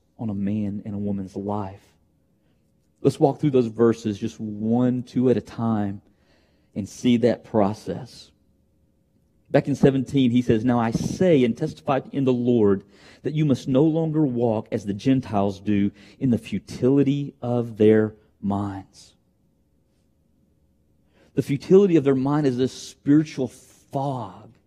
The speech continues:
that blocks out the light and the life of God. And as I say that, you know you've got friends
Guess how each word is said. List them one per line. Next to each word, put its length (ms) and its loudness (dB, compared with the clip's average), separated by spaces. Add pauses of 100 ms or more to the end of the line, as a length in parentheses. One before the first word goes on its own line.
(460)
that 180 0
blocks 340 0
out 160 2
the 100 4
light 560 0 (300)
and 180 -2
the 80 -2
life 840 -4 (200)
of 200 -10
God. 500 -4 (2000)
And 100 0
as 140 0
I 80 -4
say 300 2
that, 180 2
you 160 -2
know 260 2
you've 300 0
got 260 0
friends 580 2